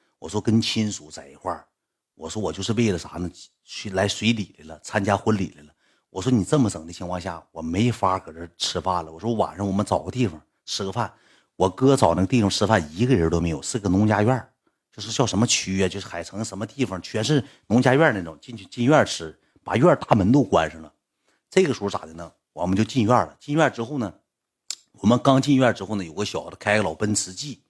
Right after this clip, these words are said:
就跟进来了。这个小子吧，跟这个饭店这个老板他就认识，他就进来，他就搁院里待着，他也不是干啥，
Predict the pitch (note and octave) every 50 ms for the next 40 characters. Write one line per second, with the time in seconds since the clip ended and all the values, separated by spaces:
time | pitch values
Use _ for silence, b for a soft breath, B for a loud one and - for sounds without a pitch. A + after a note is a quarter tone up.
0 | _ _ _ _ - - - A2+ G#2 F#2+ F#2+ G2+ F2+ D#2+ D2+ D2+ - _ _ _
1 | _ _ _ _ _ _ _ - F#3+ F#3 D3+ A2+ - E2+ C2 - E2 F2 F2+ -
2 | - A#2+ C3 C3+ B2+ B2 - - C#3 C#3 D3+ D#3 C3 A#2 A2+ G2+ F#2 F#2+ A#2+ B2
3 | G#2+ - - - _ _ _ A2 G#2+ A2 E3 F#3 E3 G2+ - - - _ _ _
4 | _ - G#2 - - F#3 B2 F2+ D#2 - B2 D#3 - A#2+ G2 A2 D3 A#2+ F2 E2+
5 | - F#2 E2 E2 D#2+ E2 - - _ _ _ - C3 A2+ - A2+ A2 - B2+ D3+
6 | C3+ F2+ D#2+ - -